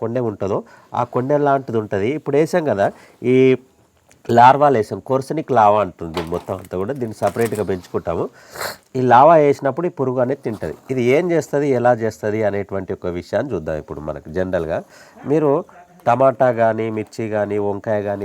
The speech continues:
ఏదన్నా ఒక క్రాప్ వేశారు, దాంట్లో సన్నగా పొరిగే ఆకులు తినేటువంటి యొక్క లార్వాలు ఉంటాయి మొత్తం అంతా. ఓకే, అదే మనం శనగపచ్చ పురుగు,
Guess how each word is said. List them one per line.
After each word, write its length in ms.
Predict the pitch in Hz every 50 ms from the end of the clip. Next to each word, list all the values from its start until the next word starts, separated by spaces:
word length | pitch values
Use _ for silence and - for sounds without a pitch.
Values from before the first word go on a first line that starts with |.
| 101 101
ఏదన్నా 360 | 98 101 101 107 139 160 - - _ _ _ -
ఒక 140 | - - 113 101 92 -
క్రాప్ 260 | - 104 101 104 - 104
వేశారు, 260 | 92 87 - 87 - - - - - 120
దాంట్లో 520 | 131 135 156 165 156 147 120 113 113 113 - - _ _ - -
సన్నగా 420 | 139 127 135 143 151 151 151 151 135 -
పొరిగే 320 | 120 113 110 110 113 113 - - - - - - - - - _ _ _ _ _ _ _ _ _ _ _ _ _ _ _ _ _ _ _ _ - - 117
ఆకులు 320 | 113 123 127 - 147 135 127 -
తినేటువంటి 540 | 127 120 120 113 113 113 113 110 101 - 110
యొక్క 140 | 101 - 113 107 107
లార్వాలు 380 | 110 117 135 143 143 139 131 107 95
ఉంటాయి 200 | 87 - 87 85
మొత్తం 320 | 98 90 - - 95 87 87
అంతా. 180 | 80 76 82 - - - _ - 117
ఓకే, 180 | - 202 190 120 87 - - - - - - - - - - _ _ _ _ _ _ _ _ _ _ _ _ _ -
అదే 140 | 123 147 151 143
మనం 140 | 123 107 98 -
శనగపచ్చ 460 | 113 113 113 110 113 113 - - 104 -
పురుగు, 320 | 107 101 101 95 101 107